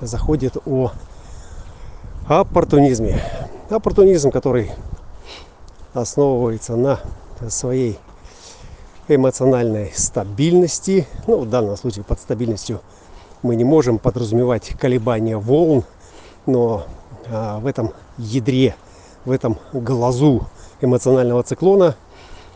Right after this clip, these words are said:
там, где продуцируются все волны, а, волны, в принципе, и зарождаются. Это не то колебания, которое можно сравнить с индивидуально-племенными или коллективными,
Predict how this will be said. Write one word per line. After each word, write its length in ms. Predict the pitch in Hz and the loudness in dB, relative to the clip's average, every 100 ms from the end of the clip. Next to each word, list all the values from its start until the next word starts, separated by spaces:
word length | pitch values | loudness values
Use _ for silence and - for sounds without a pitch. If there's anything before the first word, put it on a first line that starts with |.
| - - - | -20 -20 -6
там, 120 | 147 | -2
где 100 | 123 | 0
продуцируются 680 | 120 127 127 - 135 120 120 | 0 0 0 0 2 2 0
все 200 | - 135 | -2 0
волны, 580 | 113 127 135 123 120 110 - - - | 2 4 4 6 4 2 -4 -16 -14
а, 400 | 131 113 110 104 - - - | -8 -6 -4 -6 -10 -16 -16
волны, 460 | 127 120 190 151 131 | -6 2 4 6 2
в 20 | |
принципе, 420 | - 170 147 - | 2 0 0 -6
и 160 | 139 160 | -4 -2
зарождаются. 760 | 127 123 123 127 107 92 - - - - - - - - - | 0 2 2 2 2 0 -6 -6 -6 -8 -10 -14 -16 -8 -4
Это 160 | 135 | 0
не 100 | 147 | 4
то 100 | 190 | 4
колебания, 580 | - 127 107 131 139 123 | 2 -2 0 2 4 2
которое 300 | 120 123 113 | 0 -2 -2
можно 240 | 120 110 | -2 -2
сравнить 500 | 110 120 117 120 104 - - - | -4 -2 0 2 0 -8 -14 -10
с 220 | 135 135 | -8 -2
индивидуально-племенными 960 | 120 117 135 127 117 123 117 120 123 | -2 0 0 2 0 0 0 2 2
или 180 | 113 113 | 2 -2
коллективными, 680 | - 117 - 127 117 110 101 | -4 -6 -4 0 0 0 -4